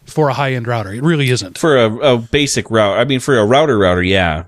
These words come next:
Speaker 2: Um, it's different. This is gonna be a little bit different than someone who's running,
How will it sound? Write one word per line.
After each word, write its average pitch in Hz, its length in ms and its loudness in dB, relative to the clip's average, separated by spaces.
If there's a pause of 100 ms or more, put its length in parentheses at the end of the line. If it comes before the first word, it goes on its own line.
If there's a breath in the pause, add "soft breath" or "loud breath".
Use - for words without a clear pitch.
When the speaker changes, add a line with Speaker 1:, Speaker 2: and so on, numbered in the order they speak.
Speaker 2:
Um, 104 400 0
it's 117 300 -2
different. 131 560 -4
This 147 180 -4
is 131 120 2
gonna 135 100 2
be 117 120 2
a - 20 -2
little 120 200 4
bit 101 60 -4
different 117 360 -4
than 104 200 -6
someone 113 300 -2
who's 101 200 -4
running, 98 400 -2